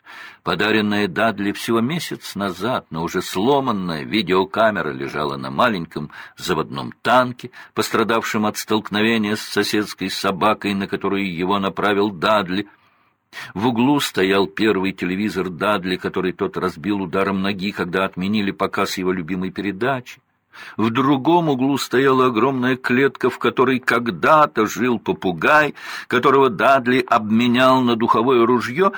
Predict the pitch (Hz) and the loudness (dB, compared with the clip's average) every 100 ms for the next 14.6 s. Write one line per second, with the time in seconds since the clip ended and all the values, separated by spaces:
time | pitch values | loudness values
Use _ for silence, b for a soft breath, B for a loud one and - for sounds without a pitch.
0 | B - 98 98 - 117 120 107 110 127 | B 0 2 2 2 0 0 -2 -2 0
1 | 123 117 120 117 117 143 165 135 107 - | 2 2 2 2 2 2 2 2 -2 0
2 | 120 101 107 160 143 110 104 110 107 101 | -2 -2 0 2 4 4 2 4 4 2
3 | - B - 107 101 101 104 101 95 92 | 0 B -4 -4 0 0 0 0 -2 -4
4 | - - 165 147 147 139 - 120 - 107 | -6 -2 0 0 -4 -4 -2 -2 -2 -2
5 | 85 - 135 127 117 104 95 - 87 82 | -2 0 2 2 -2 -2 -4 -2 -2 -2
6 | - 80 80 92 - - - - - _ | -4 -6 -4 -6 -8 -10 -12 -14 -18 _
7 | _ _ _ _ _ _ _ _ _ _ | _ _ _ _ _ _ _ _ _ _
8 | B B B 107 139 190 185 - 160 160 | B B B -2 0 0 -2 -4 -4 -2
9 | 151 - - 143 127 131 127 123 127 131 | -2 -4 -4 -4 -2 -4 -4 -6 -6 -4
10 | 113 - 101 95 120 92 85 85 80 78 | -6 -4 -6 -2 -4 -4 -4 -2 -2 -4
11 | - 101 104 156 165 160 160 - _ _ | -6 -4 -2 -2 -2 -4 -6 -10 _ _
12 | _ _ _ _ - - 156 - - 101 | _ _ _ _ -12 -8 -8 -8 -6 -6
13 | 127 - 127 123 123 - 131 - 127 - | -4 -6 -6 -6 -8 -6 -8 -8 -14 -10
14 | 107 92 98 113 95 | -6 -4 -6 -8 -10